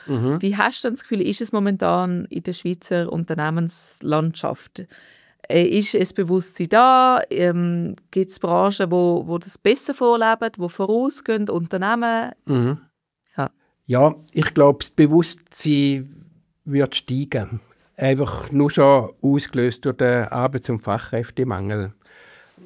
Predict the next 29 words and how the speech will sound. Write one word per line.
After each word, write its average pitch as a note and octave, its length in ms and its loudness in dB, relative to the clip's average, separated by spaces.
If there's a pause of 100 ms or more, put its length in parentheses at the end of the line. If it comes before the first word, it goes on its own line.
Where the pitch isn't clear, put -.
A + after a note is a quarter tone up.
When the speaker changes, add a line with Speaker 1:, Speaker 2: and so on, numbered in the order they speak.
(100)
Speaker 1:
Was C3+ 520 2
ich D3 140 4
feststelle, D3 880 4
ist, C#3 200 -2
dass C3+ 120 -2
wir C3 340 4
differenzieren C3 880 -2
müssen. - 20 0
Also B2 340 -2
wo C#3 220 6
ist - 340 -6
denn C3+ 160 -4
Bewusstsein C3 560 -6
vorhanden? A2 560 -4
Also G#2+ 180 -6
in A#2+ 80 0
Speaker 2:
Ja. A#2+ 120 4
Speaker 1:
den A#2 100 0
H-R-Abteilungen C#3 1200 2
Speaker 2:
Ja. A3+ 260 2
Speaker 1:
ist A3+ 140 -4
klar, D#3 400 0
die - 80 -2
sind B2 280 -6
täglich E3 400 -2
mit D#3+ 180 -2
dem C#3+ 160 2
konfrontiert. D3 720 2
Speaker 2:
Ja. F#3 120 2